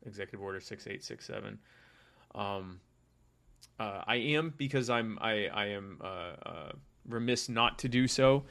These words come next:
uh, I am going to, uh, go over our, uh, sponsors. Um, because they are our sponsors, and, uh, we are, uh, you know, they, they pay to, to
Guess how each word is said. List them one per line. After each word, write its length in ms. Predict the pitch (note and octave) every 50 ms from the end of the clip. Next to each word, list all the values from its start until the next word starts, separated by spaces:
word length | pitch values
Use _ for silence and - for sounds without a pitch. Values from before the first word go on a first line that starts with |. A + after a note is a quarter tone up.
| - - - - - -
uh, 200 | G2+ G2+ F#2+ -
I 100 | - G2+
am 180 | G#2 G#2 G#2 G#2+
going 320 | G#2 G#2 G2+ G2 G2+ G#2
to, 480 | G2+ - - G#2+ G#2 G2 G2 G2 G2 G#2 - _ _ _ _ _ _ _
uh, 200 | - G2 F#2+ F#2+ G#2
go 320 | G#2 G#2 A2+ G#2 G2+ F#2
over 500 | - A2 G#2+ G#2 G#2 G#2+ G#2 G2+ - -
our, 480 | - G#2 G2+ F#2+ G2+ G2+ G2 G2 G2+ G#2 - _ _ _ _ _ -
uh, 220 | G2 G2 F#2+ F#2+ -
sponsors. 800 | - - - - A#2 A#2+ A#2+ A2 - B2+ B2 B2 B2 A2+ - - - _ _ _ _ _ _ _ _ _ -
Um, 500 | G#2 G#2+ G2+ G2+ G2+ G2 G2 G2 G2 F#2 - _ _ _ _ _ _ _ _ _ _ _ _ _ _ _ - _ _ _ _ _ _ _ _ _ _ - -
because 500 | A2 B2 A#2 - - - A2 A2 G2+ F#2
they 160 | - G#2+ G#2+
are 280 | F#2+ F#2+ G#2 G#2 G2+ -
our 160 | G#2 G2 G2
sponsors, 600 | - - - C3+ C3 C3 - D3+ D3+ D3+ D3 - - - - - - - -
and, 360 | - - F#2 F#2+ F#2+ F#2+ F#2
uh, 180 | G2 F#2+ F#2 F#2
we 160 | G#2+ G2 G2
are, 280 | F#2+ F#2+ F#2+ F2+ - - - - - - -
uh, 300 | - - - G1+ G1+ G1+ - - _ -
you 100 | - -
know, 100 | - - -
they, 120 | - A2 A2
they 200 | - - A#2 G#2+
pay 240 | G2+ - A2+ G#2+ G#2+
to, 160 | G2+ G2+ G2
to 260 | - - - A2+ -